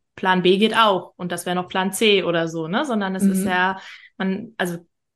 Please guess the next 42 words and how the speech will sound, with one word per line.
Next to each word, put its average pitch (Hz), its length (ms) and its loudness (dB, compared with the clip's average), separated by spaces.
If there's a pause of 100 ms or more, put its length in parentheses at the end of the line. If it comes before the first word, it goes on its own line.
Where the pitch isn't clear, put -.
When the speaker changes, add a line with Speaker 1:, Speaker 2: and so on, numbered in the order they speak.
(200)
Speaker 1:
man 185 180 -2
weiß 269 260 4
ja 185 120 4
nicht, 180 440 -2
äh, 175 240 0
was 175 140 -8
davon 196 200 -2
brauchen 277 280 2
wir 262 60 6
denn 208 140 4
jetzt 185 180 -2
wirklich 202 420 -2
<laughs> - 0 -
und 233 160 2
was 208 180 -2
nicht, 285 320 -2
ne? 214 240 -4 (360)
Speaker 2:
Genau, 185 640 0
also 202 480 0
das 208 240 4
Wissen 240 220 4
fehlte 202 320 4
mir 180 160 0
halt 170 160 -4
komplett 175 440 -4
und 185 100 -2
dann 180 180 2
habe 196 160 2
ich 202 160 0
mich, 202 320 2 (640)
ähm, 196 920 2
dahingehend 202 800 4
dann 185 420 -2
weitergebildet. 262 760 0
Also 202 160 -4
ich 202 160 -4
habe 202 180 -4
dann 202 240 0
einfach 233 360 0
für 220 200 -2
mich 247 520 4
ein 220 640 0